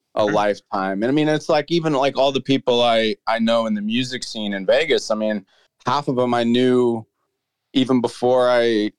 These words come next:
Speaker 1: started playing because I was, uh, grew up riding B M X, and, you know,
Speaker 2: Yeah.
Speaker 1: you're hanging out at the skate park with, you know, people in bands, and you're going to parties, and you're, you know, um,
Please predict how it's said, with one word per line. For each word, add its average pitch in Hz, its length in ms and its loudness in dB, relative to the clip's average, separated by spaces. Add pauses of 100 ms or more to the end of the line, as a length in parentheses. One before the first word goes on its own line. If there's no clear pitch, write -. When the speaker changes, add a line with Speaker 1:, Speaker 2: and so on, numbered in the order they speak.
(120)
Speaker 1:
started 120 440 -2 (560)
playing 131 540 -2
because 107 320 -2
I 123 140 4
was, 117 260 -2
uh, 117 140 2 (500)
grew 135 180 4
up 127 100 0
riding 123 360 2
B 123 200 2
M 117 140 2
X, - 480 -4
and, 98 260 0 (520)
you 127 100 2
know, 123 80 2
Speaker 2:
Yeah. 123 60 2
Speaker 1:
you're 135 160 2
hanging 143 240 2
out 131 260 2
at - 60 -14
the 110 80 -10
skate 139 400 -2
park 135 420 0
with, 127 260 -2 (280)
you 143 160 0
know, 127 200 2
people 131 380 0
in 117 140 0
bands, 127 500 0
and 113 100 -4
you're 113 120 0
going 123 180 2
to 107 60 -4
parties, 131 680 0
and 120 140 0
you're, 110 320 -4 (920)
you 135 200 0
know, 110 440 0
um, 110 680 0